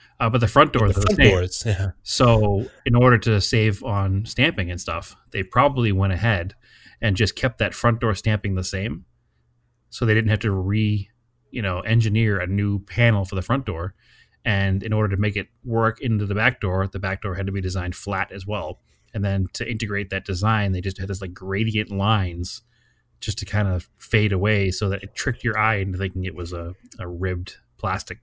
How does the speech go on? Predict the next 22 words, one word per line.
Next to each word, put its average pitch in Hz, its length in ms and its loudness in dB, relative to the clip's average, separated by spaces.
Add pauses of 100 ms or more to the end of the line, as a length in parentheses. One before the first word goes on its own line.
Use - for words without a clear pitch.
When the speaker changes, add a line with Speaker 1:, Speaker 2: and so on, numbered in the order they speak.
(120)
Speaker 1:
piece - 360 -8 (160)
on, 95 380 -8 (120)
like, 90 120 -14
a - 40 -20
trim 107 200 0
panel 90 160 -10
on 85 60 -10
the 85 60 -10
door. 85 280 -8 (720)
So 90 240 -6
it's 92 100 -2
probably 135 320 8
'cause 104 120 2
they 104 80 2
wanted 104 140 2
to 90 100 -2
save 95 180 0
money 101 200 2
in 85 60 -4
the 80 80 -10
first 90 220 -8
place. - 300 -16